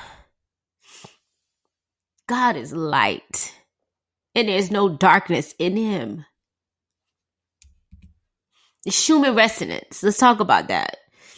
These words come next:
I had to pull myself together, you guys. Schumann resonance are extremely low frequency radio waves. <laughs>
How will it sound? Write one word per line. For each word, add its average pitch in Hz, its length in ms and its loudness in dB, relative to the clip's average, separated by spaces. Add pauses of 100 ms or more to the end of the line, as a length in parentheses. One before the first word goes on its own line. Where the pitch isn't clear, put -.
(2000)
I - 20 -4
had 160 140 -2
to - 40 -6
pull 190 200 -2
myself 151 400 -2
together, 143 320 -2
you 101 140 -6
guys. - 540 -4 (2000)
Schumann 277 520 4
resonance 180 580 0
are 160 120 6
extremely 202 600 0
low 165 240 2
frequency 165 840 -6
radio 143 400 -4
waves. - 680 -6 (640)
<laughs> 262 260 -2